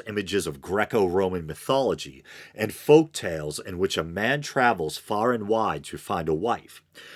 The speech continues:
Sometimes this is in order to save her, as in the case of Snow White and Sleeping Beauty,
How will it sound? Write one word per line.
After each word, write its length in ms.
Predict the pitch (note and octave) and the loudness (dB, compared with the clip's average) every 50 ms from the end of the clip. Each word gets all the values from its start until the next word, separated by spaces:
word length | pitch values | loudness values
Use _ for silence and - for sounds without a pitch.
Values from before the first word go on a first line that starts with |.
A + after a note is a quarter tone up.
| - - - | -20 -16 -8
Sometimes 720 | - - - D#3+ E3+ D#3+ - D#3+ F3+ E3 D3 A#2 E2+ E2 | -4 0 2 2 2 0 -2 0 0 0 0 0 -2 -2
this 240 | F2 A#2 G#2+ - A2 | 0 0 2 2 0
is 140 | G2 E2 | 0 0
in 100 | G2 F#2+ - - | -2 -4 -4 -2
order 320 | B2+ B2+ D3 C#3+ A2 F2+ | 2 4 6 6 6 4
to 160 | - - E2 | 0 -2 -4
save 420 | - - - - D3+ E3 E3 D#3 - | -4 -2 2 2 4 4 4 2 0
her, 280 | - E2 D2 C#2 - - - - - - | -4 -8 -8 -8 -12 -18 -20 -20 -18 -10
as 180 | - G2 G2+ F#2 | -4 -2 0 0
in 120 | G#2+ G#2 | 0 0
the 100 | F2 F2 | 0 -2
case 320 | - - - G#2 F#2 - - | -2 0 0 0 0 0 -2
of 100 | D#2+ - | -4 -4
Snow 300 | - - - A2 G2+ F#2 | -4 -4 -2 2 2 2
White 320 | E2+ E2+ A2 B2 A2+ F2 - | 4 4 2 2 0 0 -4
and 100 | D#2 D2+ | -10 -10
Sleeping 500 | - - - G#2+ F#2+ D#2+ E2 D#2+ D2+ D2+ | -10 -8 -4 -4 -4 -4 -6 -10 -10 -8
Beauty, 460 | - C3+ E3 D3+ G2+ D#2 - - | 0 2 2 2 2 0 -8 -18